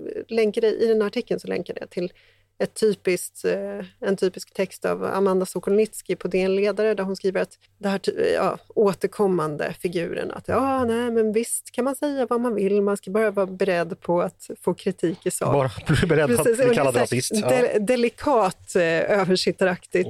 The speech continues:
Speaker 2: Mm.
Speaker 1: och, eh, eh, eh, svar. Så, eh, nej, det, det var inte, det har, det är inte det som det har handlat om.
Speaker 2: Mm. Hörni, eh, nu inträder självcensuren så tillvida att vi ska gå vidare. Eh,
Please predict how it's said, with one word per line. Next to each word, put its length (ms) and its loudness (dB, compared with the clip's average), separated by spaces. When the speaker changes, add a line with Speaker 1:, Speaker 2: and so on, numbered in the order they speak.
Speaker 2:
Mm. 60 0
Speaker 1:
och, 280 -2
eh, 380 0
eh, 80 0
eh, 400 0
svar. 360 0
Så, 220 2
eh, 520 0
nej, 460 0
det, 220 4
det 120 -2
var 120 2
inte, 340 0
det 100 -2
har, 440 0
det 60 -2
är 60 4
inte 180 0
det 340 0
som 140 -4
det 80 -4
har 100 -4
handlat 340 -8
om. 100 -16
Speaker 2:
Mm. 120 2
Hörni, 240 4
eh, 960 4
nu 260 4
inträder 380 4
självcensuren 580 4
så 100 2
tillvida 240 4
att 80 0
vi 80 0
ska 100 0
gå 120 4
vidare. 600 2
Eh, 580 4